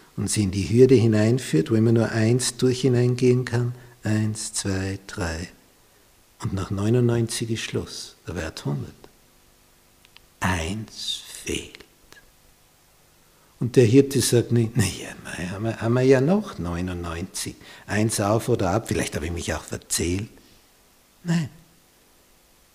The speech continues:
der schließt das Gatter. Es ist bereits Nacht,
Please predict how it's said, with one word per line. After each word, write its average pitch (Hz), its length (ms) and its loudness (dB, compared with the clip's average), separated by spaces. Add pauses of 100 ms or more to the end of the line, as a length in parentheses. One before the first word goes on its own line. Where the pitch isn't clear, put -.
(120)
der 95 100 -12
schließt - 520 -6
das - 220 -4
Gatter. 120 440 -8 (1400)
Es - 160 -6
ist - 160 -6
bereits - 500 -6
Nacht, 147 520 -2